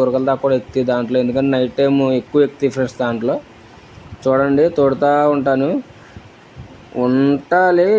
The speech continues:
నేనైతే ప్రజెంట్ అయితే ఏమి లేవనుకుంటున్నాను ఫ్రెండ్స్, ఎందుకంటే ఆ గ్యాప్ నీళ్ళు తోడే వాటికి మనకి నీళ్ళు అలికిడి వచ్చేస్తుంది. ఒక్కొక్కసారి ఏమవుతుందంటే గురక చాలా సైలెంట్గా ఉంటుంది ఫ్రెండ్స్. సైడ్ అంటే ఎక్కేసి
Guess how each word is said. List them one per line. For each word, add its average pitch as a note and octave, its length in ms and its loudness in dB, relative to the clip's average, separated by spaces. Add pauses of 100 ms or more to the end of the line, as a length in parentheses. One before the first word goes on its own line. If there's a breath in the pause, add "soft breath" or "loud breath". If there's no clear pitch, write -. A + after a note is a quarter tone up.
(120)
నేనైతే D#3+ 440 2 (140)
ప్రజెంట్ D#3 400 2
అయితే E3 220 0
ఏమి D#3 220 4
లేవనుకుంటున్నాను D3 680 2
ఫ్రెండ్స్, D3 260 -2
ఎందుకంటే C#3+ 400 0 (380)
ఆ B2 60 2 (100)
గ్యాప్ C3 300 0
నీళ్ళు C#3 200 0
తోడే C#3+ 220 4
వాటికి C#3+ 300 0
మనకి C3+ 300 -2
నీళ్ళు C3+ 260 2
అలికిడి C3 260 0
వచ్చేస్తుంది. B2 500 -2 (1000 loud breath)
ఒక్కొక్కసారి D3+ 560 0
ఏమవుతుందంటే E3 580 2 (840)
గురక C#3+ 240 0 (180)
చాలా D3 320 2
సైలెంట్గా D#3 480 2
ఉంటుంది D3 220 -2
ఫ్రెండ్స్. D3+ 260 0 (160)
సైడ్ C#3 260 0
అంటే D3 200 0
ఎక్కేసి D3+ 380 0